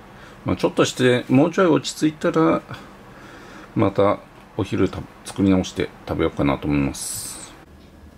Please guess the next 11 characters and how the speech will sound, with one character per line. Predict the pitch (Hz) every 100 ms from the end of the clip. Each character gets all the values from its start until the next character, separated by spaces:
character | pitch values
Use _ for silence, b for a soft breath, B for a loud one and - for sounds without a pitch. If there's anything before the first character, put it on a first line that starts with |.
| - - - - - - - 98
は |
い、 | 87
今 | 104
日 | 85
の | 73
お |
昼。 | - 87 69 69 - - - -
き-、 | 117 120 - -
え | -
っ |
と、 | 101